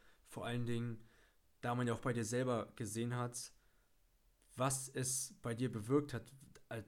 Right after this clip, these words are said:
dem Punkt, wo du du selbst warst. Und deswegen denke ich, ist auf jeden Fall einer der Punkte. Und meinst du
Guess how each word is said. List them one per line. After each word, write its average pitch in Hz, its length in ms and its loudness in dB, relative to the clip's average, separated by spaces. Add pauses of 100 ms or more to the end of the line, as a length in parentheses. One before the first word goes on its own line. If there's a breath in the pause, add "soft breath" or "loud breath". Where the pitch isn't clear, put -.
(160)
dem 139 220 6
Punkt, 143 360 2
wo 123 140 0
du 123 460 -2
du 117 120 0
selbst 107 400 -2
warst. 120 340 -2
Und 107 100 -2
deswegen 110 480 -2 (260 loud breath)
denke 135 220 4
ich, 131 60 4
ist 117 100 0
auf 117 140 0
jeden 135 120 4
Fall 135 120 0
einer 120 100 0
der 113 120 2
Punkte. 170 540 2 (440 loud breath)
Und 135 360 4 (220)
meinst 143 440 2
du 190 300 -4